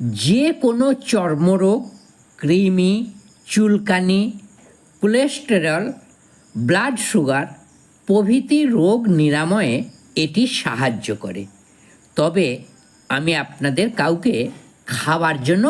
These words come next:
বলছি না, আপনারা আয়ুর্বেদ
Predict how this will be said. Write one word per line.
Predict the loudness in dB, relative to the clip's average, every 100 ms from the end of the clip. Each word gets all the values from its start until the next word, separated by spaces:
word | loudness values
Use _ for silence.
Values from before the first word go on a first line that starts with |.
| 2
বলছি | 0 0 -4 -8
না, | -12 -14 _ _ _ _ _ _ _ _ -6
আপনারা | -4 -6 -4 -2 0 0 -4 -14 _ _ _ -2
আয়ুর্বেদ | 0 0 0 0 0 -2